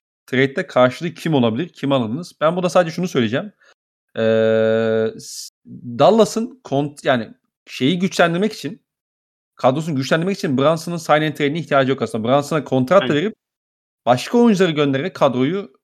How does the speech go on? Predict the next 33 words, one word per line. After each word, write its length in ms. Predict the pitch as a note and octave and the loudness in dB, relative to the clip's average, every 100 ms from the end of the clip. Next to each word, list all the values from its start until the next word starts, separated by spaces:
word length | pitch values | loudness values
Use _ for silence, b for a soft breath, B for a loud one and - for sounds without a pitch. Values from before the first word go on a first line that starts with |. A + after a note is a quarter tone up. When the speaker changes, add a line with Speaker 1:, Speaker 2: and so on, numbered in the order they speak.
| - | -10
Speaker 1:
güçlendirebilir. 560 | B2+ C#3 C3+ B2+ G#2+ | -4 0 2 2 0
Speaker 2:
Oturur-, 100 | G2 - | -4 -8
abi, 500 | D3+ F3 A#3 D#3 - _ _ | -2 0 0 -4 -6 _ _
Powell'ın 500 | - G3 A#3 B3+ B3 | -2 0 0 -2 -4
sekiz 400 | A#3+ A#3 A3 A3+ | -6 -6 -8 -8
dokuz 320 | A3+ A#3 B3+ | -8 -8 -8
milyon, 480 | A#3 A3 G#3+ C4 D#4 _ _ _ _ _ _ _ _ - | -8 -10 -8 -8 -10 _ _ _ _ _ _ _ _ -4
on 180 | G#3 A#3 | -2 0
altı 580 | A#3+ A3+ - A3+ G#3 _ _ - | 0 -2 -4 -4 -4 _ _ -6
Bertans, 640 | G3 A3+ A3+ A#3 C#4+ - - _ - | -2 -2 -2 -4 -4 -8 -14 _ -6
on 240 | G#3+ A#3+ | -4 -2
dokuz 280 | A#3 A#3 - | -4 -8 -14
Tim 180 | - A#3 | -6 0
Hardaway, 520 | A#3 G#3+ G#3 A3 C#4+ - _ _ _ _ _ _ _ _ G#3 | 0 0 -2 -2 -2 -10 _ _ _ _ _ _ _ _ -4
bir 280 | A3 G3+ | -4 -4
tane 200 | A3 A#3 | -2 0
maksimumluk 640 | A#3 A3 - A3+ A3+ A3 A3+ | 2 0 -2 -4 -4 -4 -2
yer 140 | G#3+ | 0
yapıyor. 440 | G3+ F3+ D3+ B2+ A#2+ _ _ _ | 0 -2 -4 -4 -6 _ _ _
Yani 300 | D3 D3 D3 | -6 -2 -2
Speaker 1:
Evet. 160 | G#2 - _ _ _ _ _ _ _ _ - | -4 -6 _ _ _ _ _ _ _ _ -12
Evet. 240 | A2+ G2 C#3 D3 | -10 -10 -14 -8
Speaker 2:
hiç 340 | G3+ A3 - | -8 -6 -8
Brunson'a 500 | F#3+ G#3+ A3 A3 G#3 | -2 0 0 -2 -4
dokunmanın 380 | A3 A3 A3+ A#3+ | -6 -6 -6 -2
alemi 280 | A#3+ B3 E4 | 0 2 0
yok. 160 | D#4 | -2
Bir 80 | C#4 | -2
de 180 | E4+ - | 0 0
olmayacak 560 | A#3 D4+ E4 B3+ F#3+ E3+ | 0 2 2 2 0 -2
şey 240 | - D3 | -2 -2
o. 40 | A#2+ | -2
Yani 420 | D3 F#3 G3+ F#3 | 0 0 0 -6